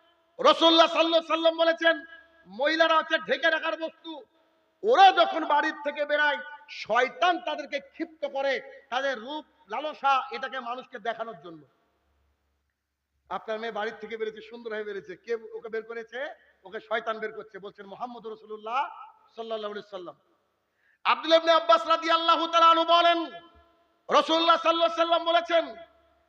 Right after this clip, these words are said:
আমি জান্নাতের দিকে তাকিয়ে দেখলাম শুধু গরিব মানুষ আর গরিব মানুষ। জনাব, জান্নাতের দিকে বেশিরভাগ মানুষই গরিব।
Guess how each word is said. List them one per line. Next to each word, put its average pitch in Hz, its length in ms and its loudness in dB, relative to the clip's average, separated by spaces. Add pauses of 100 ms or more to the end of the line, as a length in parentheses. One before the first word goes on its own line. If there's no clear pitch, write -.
(160)
আমি 311 240 4
জান্নাতের 330 540 0
দিকে 330 200 -4
তাকিয়ে 320 400 -2
দেখলাম 320 520 -2 (580)
শুধু 247 180 -16
গরিব 240 380 -8
মানুষ 240 280 -12
আর 240 100 -12
গরিব 226 280 -12
মানুষ। 202 360 -14 (400)
জনাব, 240 520 -4 (600)
জান্নাতের 233 420 -8
দিকে 233 220 -8
বেশিরভাগ 226 420 -6
মানুষই 226 320 -12
গরিব। 214 360 -10